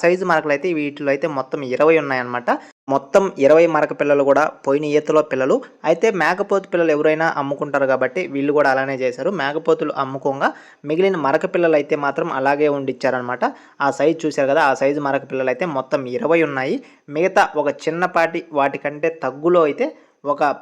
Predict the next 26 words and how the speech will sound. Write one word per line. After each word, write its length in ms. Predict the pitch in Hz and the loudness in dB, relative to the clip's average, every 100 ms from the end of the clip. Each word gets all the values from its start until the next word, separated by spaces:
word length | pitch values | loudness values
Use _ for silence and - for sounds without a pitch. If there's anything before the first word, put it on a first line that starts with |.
| - | -6
పదమూడు 420 | 135 165 165 165 165 | 0 2 2 -2 0
పిల్లలు 220 | 151 151 | 0 0
అయితే 140 | 143 156 | 0 -4
మనకైతే 400 | 139 131 131 135 131 | -4 -6 -6 -6 -10
ఇచ్చారు. 340 | 123 135 135 269 - _ 147 | -6 -2 -2 -4 -10 _ -4
ఈ 20 | 165 156 | -2 0
మరకలు 260 | 147 151 147 | 0 2 0
అయితే 160 | 143 165 139 | 0 -2 0
ఇరవై 200 | 135 151 147 | 2 2 2
మరకలు, 320 | 131 131 147 151 - _ 127 | -2 -2 -4 -4 -10 _ -8
మేకలు 320 | 127 180 180 160 | -2 2 2 2
మొత్తం 220 | 147 160 147 | -2 -2 -4
వచ్చేసి 320 | 139 131 - 190 135 | -4 -6 -6 -6 -2
నలభై 240 | 139 165 160 143 | 2 2 2 -2
మేకలు, 300 | 131 160 302 - _ 143 147 | -4 -4 -6 -8 _ 0 2
ఏడు 160 | 185 180 | 4 4
మేకలు 240 | 165 160 147 | 2 0 -2
వచ్చేసి 280 | 143 139 202 127 | -4 -6 -4 0
వారంలో 420 | 131 147 156 151 143 | 2 2 2 0 -2
ఈనే 160 | 143 135 | -4 -4
మేకలు 220 | 127 135 127 | -6 -8 -8
ఉన్నాయి. 220 | 127 208 160 | -6 -4 2
వారం 260 | 131 139 143 | 2 2 -4
నుంచి 180 | 147 - - | -10 -10 -8
పది 140 | 127 147 | -4 -2
రోజుల 180 | 151 | -2